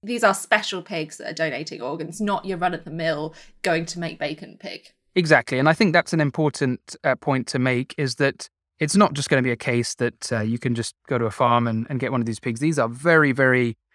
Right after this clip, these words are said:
Speaker 2: sophisticated, tailor-made organisms, and they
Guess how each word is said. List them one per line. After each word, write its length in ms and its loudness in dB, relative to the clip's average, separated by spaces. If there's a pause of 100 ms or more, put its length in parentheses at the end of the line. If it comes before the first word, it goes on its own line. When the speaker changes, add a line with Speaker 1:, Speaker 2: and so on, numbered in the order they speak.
Speaker 2:
sophisticated, 1080 -4 (220)
tailor-made 760 2 (280)
organisms, 760 0 (400)
and 640 0 (920)
they 320 2